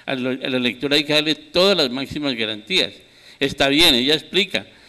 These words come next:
hemos hecho una capacitación, pero esa capacitación es insuficiente si ella no le, no,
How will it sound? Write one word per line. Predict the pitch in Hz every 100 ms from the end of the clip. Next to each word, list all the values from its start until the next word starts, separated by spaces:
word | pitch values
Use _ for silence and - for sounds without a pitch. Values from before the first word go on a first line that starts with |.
| - _ -
hemos | - 139 135 151
hecho | 160 165
una | 160
capacitación, | 156 135 127 117 107 110 170 151 92 - - _
pero | - 131 120
esa | 110 160
capacitación | 170 147 120 113 - 117 120 135 - - _
es | 131 123
insuficiente | 147 147 123 110 127 110 117 147
si | 131
ella | 110 110 131
no | 135 147
le, | 151 156 - 131 - 123
no, | 117 117 131 151